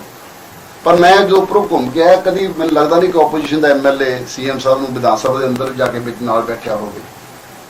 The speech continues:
ਔਰ ਇਹਨਾਂ ਨੇ ਮੈਨੂੰ ਕਿਉਂਕਿ ਹ-, ਇਸ਼ਾਰਾ ਕਰਕੇ ਬੁਲਾਇਆ ਸੀ, ਤਾਂ ਮੈਂ ਇਹਨਾਂ ਨੂੰ ਕਿਹਾ ਕਿ ਉਹ ਬੜਾ ਕਰਪਟ, ਕਹਿੰਦੇ, "ਦੱਸ ਕਰਨਾ ਕੀ ਆ?" ਮੈਂ ਕਿਹਾ, "ਜੀ ਤੁਸੀਂ ਦੱਸ, ਤੁਸੀਂ ਜੋ, ਤੁਸੀਂ ਸੀ ਐਮ ਹੋ, ਮੈਂ ਤੁਹਾਨੂੰ ਆਪਣੀ ਪ੍ਰੋਬਲਮ ਦੱਸੀ ਕਿ ਉਹ ਬਹੁਤ ਕਰਪਟ ਆ, ਲੋਕਾਂ ਨੂੰ ਲੁੱਟਦਾ।"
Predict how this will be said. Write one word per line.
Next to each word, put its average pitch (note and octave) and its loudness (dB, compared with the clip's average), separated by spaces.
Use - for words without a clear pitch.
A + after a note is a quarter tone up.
ਔਰ C#3 2
ਇਹਨਾਂ F#3 6
ਨੇ F#3 6
ਮੈਨੂੰ F3 2
ਕਿਉਂਕਿ E3 0
ਹ-, C3 -2
ਇਸ਼ਾਰਾ C3 4
ਕਰਕੇ C#3+ 0
ਬੁਲਾਇਆ A#2+ 2
ਸੀ, C3+ -6
ਤਾਂ C3 2
ਮੈਂ C#3+ 4
ਇਹਨਾਂ E3 6
ਨੂੰ D#3 2
ਕਿਹਾ D3 0
ਕਿ D3 -4
ਉਹ C#3 2
ਬੜਾ A#2+ -2
ਕਰਪਟ, A#2+ -6
ਕਹਿੰਦੇ, D#3+ 0
"ਦੱਸ D3 0
ਕਰਨਾ D3+ 4
ਕੀ B2+ -4
ਆ?" - -10
ਮੈਂ C3 -6
ਕਿਹਾ, D3 -4
"ਜੀ D#3 -2
ਤੁਸੀਂ - -10
ਦੱਸ, A2+ -10
ਤੁਸੀਂ C3 -4
ਜੋ, C3+ 0
ਤੁਸੀਂ C#3 -6
ਸੀ C3 -8
ਐਮ C3+ -2
ਹੋ, C#3+ 2
ਮੈਂ C#3 4
ਤੁਹਾਨੂੰ C3 -2
ਆਪਣੀ B2 -6
ਪ੍ਰੋਬਲਮ A2+ -2
ਦੱਸੀ A#2 -4
ਕਿ E3 -8
ਉਹ C#3 -2
ਬਹੁਤ A#2+ -4
ਕਰਪਟ G#2+ -4
ਆ, C#3 0
ਲੋਕਾਂ A#2+ -4
ਨੂੰ G#2 -6
ਲੁੱਟਦਾ।" G#2+ -8